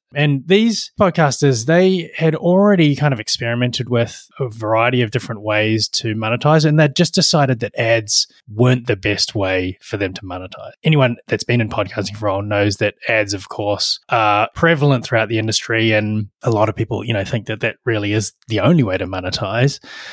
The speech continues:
Whereas for these podcasters, they just didn't feel like it was a good fit for their audience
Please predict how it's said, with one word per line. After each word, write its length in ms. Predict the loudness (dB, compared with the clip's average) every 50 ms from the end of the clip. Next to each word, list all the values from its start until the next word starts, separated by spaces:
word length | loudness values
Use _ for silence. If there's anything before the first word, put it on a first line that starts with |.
| -18 -20 -18 -4 2
Whereas 400 | 4 4 6 6 4 4 2 -2
for 280 | -2 0 2 2 4
these 300 | 4 4 4 4 4 2
podcasters, 1120 | -2 -2 -2 -2 -2 0 0 0 0 0 -2 -2 0 0 2 2 2 0 0 -2 -4 -6 -8 _ _ _ _ _ _ _ _
they 120 | 2 4
just 180 | 4 4 2 4
didn't 200 | 2 2 2 -2
feel 440 | -4 -10 -2 2 4 4 4 4 4
like 240 | 2 2 2 0 -2
it 80 | -4
was 120 | -2 -2 -2
a 40 |
good 220 | 0 0 0 0 0
fit 380 | -6 -10 -4 -4 -4 -4 -4 -4
for 140 | -4 -4 -2
their 120 | -4 -4 -4
audience 580 | -2 -2 -2 -2 -2 -6 -8 -10 -8 -8 -8